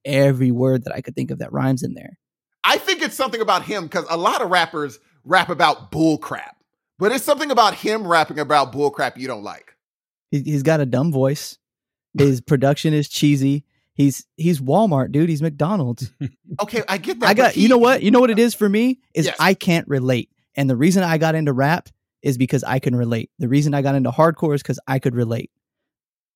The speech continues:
Speaker 1: The reason I got into battle rap is 'cause I could relate because I got picked on a lot, so I learned how to roast. And I listen to Eminem and I can't relate.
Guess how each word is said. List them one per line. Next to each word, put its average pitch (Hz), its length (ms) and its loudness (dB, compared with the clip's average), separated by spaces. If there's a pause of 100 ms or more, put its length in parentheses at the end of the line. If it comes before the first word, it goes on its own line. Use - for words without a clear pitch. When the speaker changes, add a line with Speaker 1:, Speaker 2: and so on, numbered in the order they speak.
Speaker 1:
The 139 80 4
reason 156 300 2
I 127 140 -2
got 147 180 2
into 139 200 0
battle 147 260 2
rap 139 220 0
is 127 160 -2
'cause 135 240 0
I 143 120 -2
could 147 160 0
relate 127 460 0
because 123 440 0
I 135 120 -2
got 139 180 -2
picked 160 220 -2
on 131 140 0
a 123 60 -2
lot, 123 180 -4
so 127 100 -4
I 127 60 -2
learned 135 200 0
how 147 100 2
to 131 60 0
roast. 127 420 0 (600)
And 127 340 2 (480)
I 143 120 0
listen 160 220 4
to 143 60 0
Eminem 160 320 2
and 147 80 0
I 143 80 0
can't 143 200 -2
relate. 151 360 -2